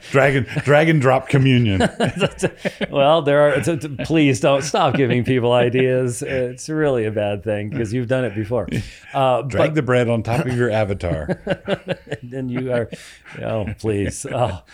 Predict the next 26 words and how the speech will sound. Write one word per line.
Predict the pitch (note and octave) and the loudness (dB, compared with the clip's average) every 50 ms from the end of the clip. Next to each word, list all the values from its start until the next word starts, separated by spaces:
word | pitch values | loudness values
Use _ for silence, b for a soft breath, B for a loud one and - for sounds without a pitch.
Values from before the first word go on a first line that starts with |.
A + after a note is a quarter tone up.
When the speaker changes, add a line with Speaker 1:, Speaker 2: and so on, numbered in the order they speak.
| B B B | B B B
Speaker 2:
that's | D#3 - - | -4 0 0
gonna | G#3 F#3 D#3+ | 2 2 4
happen. | D3 D#3+ F#3 G3 - C#3 A#2 | 2 4 2 2 0 0 -2
You, | A2+ A#2 A#2 | -2 -2 0
it, | C3 C#3+ B2+ C3+ | 0 -2 -2 -2
it, | C#3+ D#3 C#3 | -6 -6 -6
it, | C3 C#3 C#3 C3 - C3+ B2+ | -8 -10 -12 -14 -16 -14 -8
the | B2+ C3+ - | -4 -4 -2
sad | - D3 C#3 D3 - | 0 2 0 2 0
thing | C3+ A#2+ A2+ | 0 -2 0
is | G#2+ G#2 G#2 | -2 -2 -4
it | A2+ - | -6 -2
probably | - B2+ A2 G#2 G#2 G2+ | 0 0 0 2 0 0
is | F#2 G2+ G2 F2+ | -2 -2 -2 -2
out | G2 F#2 F2+ - | -2 -4 -4 -6
there | F#2+ F#2 | -8 -8
someplace. | - A#2+ A2 G#2 F#2 F#2 E2 - B2 | -6 -6 -6 -6 -6 -8 -12 -10 -6
But, | - A#2+ G#2 - B B B B B B B B B | -4 -4 -4 -4 B B B B B B B B B
but | B2 B2 C3+ - - | -4 -2 -2 -2 -2
it | D3 - | -4 -2
wasn't | C#3 D3+ F3+ G3 D#3+ F#3+ D3+ C3+ | 0 2 2 2 0 -2 -4 -4
just | A2 C3+ B2+ A2 - - | -2 -2 -2 -2 -2 -2
that. | C#3+ C#3+ D3 B2 G#2 G2 G2+ - | -2 -2 0 -2 -4 -6 -8 -8
It | - B2+ | -8 -6
was | A2+ A#2+ A#2 G#2+ - | -4 -2 -4 -4 -4
also | - G#2 A2+ B2 B2+ - - C#3 A#2 G#2+ G2+ F#2+ G2+ - | -4 -2 -2 -2 -2 -4 -4 -2 -2 0 -2 -4 -6 -12